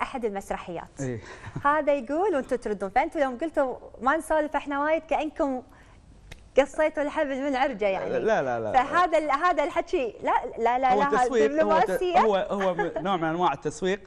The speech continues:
Speaker 2: ي-، إنه يف-، إحنا يمكن، يمكن الجمهور إنه يفهمها كذي، ها تسويق. لكن
Speaker 1: ذكاء، بالعكس.
Speaker 2: ذكاء،
Speaker 1: إيه.
Speaker 2: مية بالمية. لكن ما نسولف إحنا وايد، هي حدث في ال-، في ال-، في المسرحية وحدث من ضمن أحداث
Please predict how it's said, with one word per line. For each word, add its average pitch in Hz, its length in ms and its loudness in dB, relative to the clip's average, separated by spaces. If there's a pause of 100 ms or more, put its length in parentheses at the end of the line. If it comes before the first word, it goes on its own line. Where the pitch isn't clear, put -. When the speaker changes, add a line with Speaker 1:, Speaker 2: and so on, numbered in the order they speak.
(340)
Speaker 2:
ي-، 135 100 -6 (320)
إنه 147 140 4
يف-، 147 260 -2
إحنا 151 180 -2
يمكن، 156 360 -4
يمكن 175 320 -4 (760)
الجمهور 165 560 -2
إنه 156 120 -2
يفهمها 180 280 -2
كذي، 185 260 -2
ها 170 80 -2
تسويق. 123 320 -8 (680)
لكن 143 380 0 (180)
Speaker 1:
ذكاء، 254 320 0 (100)
بالعكس. 220 260 -8
Speaker 2:
ذكاء، 151 340 -2 (140)
Speaker 1:
إيه. 240 100 -10
Speaker 2:
مية 147 120 0
بالمية. 117 360 -6 (360)
لكن 151 300 2
ما 170 100 -2
نسولف 185 280 -2
إحنا 151 140 -8
وايد، 180 220 -2
هي 143 140 -4
حدث 135 280 -4 (380)
في 117 60 -6
ال-، 110 200 -6
في - 60 -8
ال-، 120 180 -4
في - 60 -8
المسرحية 131 580 -2
وحدث 156 340 -4 (160)
من 123 180 -8
ضمن 190 360 -4
أحداث 131 320 -2